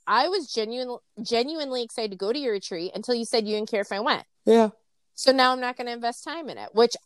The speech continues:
Speaker 1: I can understand that sentiment.
Speaker 2: Yeah, one hundred percent.
Speaker 1: But now that's lost because she was an asshole too, so.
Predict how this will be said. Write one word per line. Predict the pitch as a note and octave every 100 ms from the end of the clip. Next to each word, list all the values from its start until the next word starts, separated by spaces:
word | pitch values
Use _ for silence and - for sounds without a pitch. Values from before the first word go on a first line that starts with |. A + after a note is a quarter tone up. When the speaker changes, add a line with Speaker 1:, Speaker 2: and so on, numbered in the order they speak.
| _ -
Speaker 1:
I | F3+ G3+
can | A#3+
understand | G#3 G3 G3+ F3+ E3
that | D3+ -
sentiment. | - D3 - - -
Speaker 2:
Yeah, | F#3 E3 D3 _ _
one | - F#3+ F3+
hundred | B3+
percent. | B3+
Speaker 1:
But |
now | B3
that's | A#3+ A#3 A3+
lost | G#3+ G3+ -
because | A3+ - -
she | F#3
was | F3 E3+
an | D3+
asshole | D3+ - D#3 C#3+
too, | G3 B2+
so. | - C3+ G2